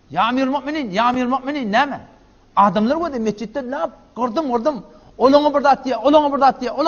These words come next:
bir zat diýye hakyny ezir tapmaly. Onda men peýgambarymyzdan eşitdim diýye, peýgambarymyz aýtdy diýye ki: "Ýakynlykda meniň ummatymda köpden köp iktilaf bolajak bolajak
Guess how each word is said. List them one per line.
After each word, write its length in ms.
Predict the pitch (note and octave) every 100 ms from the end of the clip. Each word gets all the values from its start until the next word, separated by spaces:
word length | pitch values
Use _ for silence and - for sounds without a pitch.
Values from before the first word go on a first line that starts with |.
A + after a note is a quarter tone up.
| D#4
bir 80 | C#4+
zat 180 | C4 B3+
diýye 180 | A3 D3+ A2+ - _ _ -
hakyny 360 | F#3+ G#3+ D#4+
ezir 200 | F4+ D#4
tapmaly. 460 | C#4 C4+ A3+ F3+ A#2 - _ _ _ _ _ _
Onda 180 | D#3+ G3+
men 120 | F#3+
peýgambarymyzdan 600 | F3+ F3 E3+ D#3+ D3+ D3+
eşitdim 280 | E3 - G3+ C3
diýye, 180 | F#2+ - _ _ _ _ _ _ _ _ _ _
peýgambarymyz 520 | - D#3+ F3+ E3 E3 D3+
aýtdy 200 | D#3+ C#4 C4
diýye 180 | C4+ E4 F#4+ - _ _ _
ki: 100 | - F3
"Ýakynlykda 760 | G3 G3 A3 A3+ A3+ - D4+ D#4 D#4
meniň 220 | - A3 A3+
ummatymda 440 | A3 G#3 G3+ G#3+
köpden 460 | G#3 B3+ B3 A#3+ G#3
köp 160 | A3 G3+ G3+
iktilaf 380 | - C4+ B3+ -
bolajak 300 | C#3+ A#2 G2 - _ - _ _ _
bolajak 460 | C#3 F#3 C4+ B3+ D#4